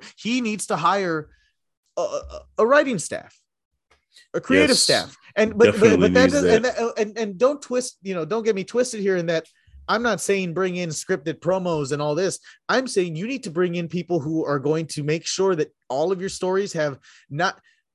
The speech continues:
Speaker 1: it's very easy to have a beginning and an end in terms of long-term booking.
Speaker 2: Mm-hmm.
Speaker 1: It's very easy to know where you're gonna get to. And I get you wanna, you know, ebb and flow your way to it. And you do have some kind of structure, but there has to be somebody,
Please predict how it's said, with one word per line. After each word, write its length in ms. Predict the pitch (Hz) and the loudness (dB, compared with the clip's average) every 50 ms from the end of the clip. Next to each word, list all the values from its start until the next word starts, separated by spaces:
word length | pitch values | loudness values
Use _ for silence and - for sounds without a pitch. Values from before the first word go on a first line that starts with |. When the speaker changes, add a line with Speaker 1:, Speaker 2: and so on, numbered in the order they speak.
| _ _ - | _ _ -2
Speaker 1:
it's 200 | 240 240 180 160 | -2 0 -2 -2
very 360 | 135 156 180 202 214 220 - - | 0 2 4 4 4 2 0 -6
easy 340 | 180 175 180 160 139 165 | -6 -4 -4 -4 -4 -2
to 100 | 147 147 | -2 0
have 320 | 147 147 143 139 135 127 127 | 0 0 -2 -2 -2 -2 -2
a 220 | 135 127 120 120 | 0 0 0 0
beginning 540 | 127 120 143 139 110 113 151 147 151 151 143 | -2 -2 -4 -4 -2 -2 -2 -2 -2 -2 -4
and 100 | 143 135 | -4 -4
an 100 | 131 123 | -4 -4
end 360 | 123 120 120 117 110 104 92 _ - - | -4 -4 -4 -6 -8 -10 -14 _ -10 -10
in 100 | 127 113 | -8 -6
terms 280 | - 139 139 131 117 | -4 -4 -4 -4 -4
of 100 | 127 107 | -6 -4
long-term 540 | 110 113 117 117 120 113 - 131 123 117 104 | -2 -2 -2 -2 -4 -6 -8 -8 -8 -8 -4
booking. 340 | 110 110 101 - - 87 - _ _ _ _ _ _ _ _ _ _ _ _ _ _ - | -6 -6 -6 -6 -14 -20 -20 _ _ _ _ _ _ _ _ _ _ _ _ _ _ -6
Speaker 2:
Mm-hmm. 220 | 90 82 80 78 78 - - | -4 -4 -4 -4 -6 -4 2
Speaker 1:
It's 220 | 185 202 160 120 110 | 2 2 2 2 2
very 260 | 139 185 208 214 208 | 4 4 4 4 2
easy 320 | 190 196 196 180 165 175 | 2 -2 -2 -2 -2 -2
to 80 | 151 147 | -2 0
know 200 | 147 151 151 160 | 2 2 2 2
where 140 | 156 160 156 | 2 0 0
you're 160 | 143 143 127 | -2 -4 -6
gonna 200 | 139 135 127 120 | -6 -6 -8 -8
get 280 | 98 - 131 123 123 - | -4 -4 -4 -4 -4 -8
to. 240 | - - 67 - - _ _ _ _ _ _ - | -14 -14 -16 -18 -20 _ _ _ _ _ _ -6
And 100 | 165 139 | -2 0
I 80 | 151 151 | 0 0
get 320 | 135 110 165 190 190 - 185 | 2 2 0 0 0 -2 -4
you 80 | 180 | -4
wanna, 300 | 160 165 165 165 147 127 - | -2 -2 -2 -4 -4 -6 -8
you 140 | - 143 139 | -8 -6 -4
know, 200 | 131 117 113 - - | -2 -2 -4 -2 0
ebb 180 | 147 147 151 147 | 0 0 2 2
and 140 | 151 139 131 | -2 -4 -4
flow 240 | - 143 147 147 151 | -4 -2 0 0 2
your 160 | 147 143 147 | 2 0 0
way 220 | 139 139 143 139 | 0 -2 -2 -4
to 260 | 139 - - 139 165 | -4 -6 -6 -4 -2
it. 200 | 196 - - - - _ _ _ _ _ _ _ _ _ _ _ _ _ _ _ _ _ _ _ _ _ - | -2 -4 -6 -10 -20 _ _ _ _ _ _ _ _ _ _ _ _ _ _ _ _ _ _ _ _ _ -12
And 240 | 135 135 135 131 123 | -10 -10 -10 -8 -10
you 60 | 127 131 | -8 -6
do 180 | 113 147 160 | -2 0 0
have 260 | 151 156 156 156 135 | 0 0 0 -2 -2
some 220 | - - 160 165 160 | -2 -4 -4 -4 -2
kind 200 | 170 165 160 147 | -2 -2 -2 -4
of 60 | 135 | -4
structure, 320 | - - 156 151 - - | -2 -2 -2 -2 -2 -4
but 160 | 135 135 139 - | -8 -6 -4 -2
there 120 | 151 139 | -2 -2
has 400 | 123 135 156 160 165 160 - - | -2 -2 0 0 0 -2 -4 -6
to 80 | - 147 | -8 -6
be 260 | 123 156 147 143 139 | -6 -4 -4 -4 -2
somebody, 680 | 139 - 151 147 143 143 147 147 147 160 170 175 - | -2 -2 -2 -2 0 0 0 2 2 0 -4 -6 -10